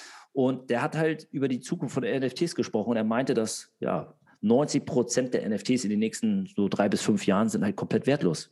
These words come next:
Die sind einfach weg vom Markt. Und das Spannende, was ich finde, was er meinte,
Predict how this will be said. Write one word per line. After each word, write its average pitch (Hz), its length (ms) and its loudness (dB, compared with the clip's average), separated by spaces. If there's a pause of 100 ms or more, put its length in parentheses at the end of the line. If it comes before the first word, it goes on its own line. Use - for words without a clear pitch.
(140)
Die - 40 -16
sind 95 200 0
einfach 104 360 2
weg 95 300 0
vom 127 200 4
Markt. 139 340 0 (540)
Und 113 120 2
das 113 80 4
Spannende, 208 680 2
was - 240 0
ich - 300 0
finde, 117 400 2
was - 180 0
er 120 120 2
meinte, 123 380 2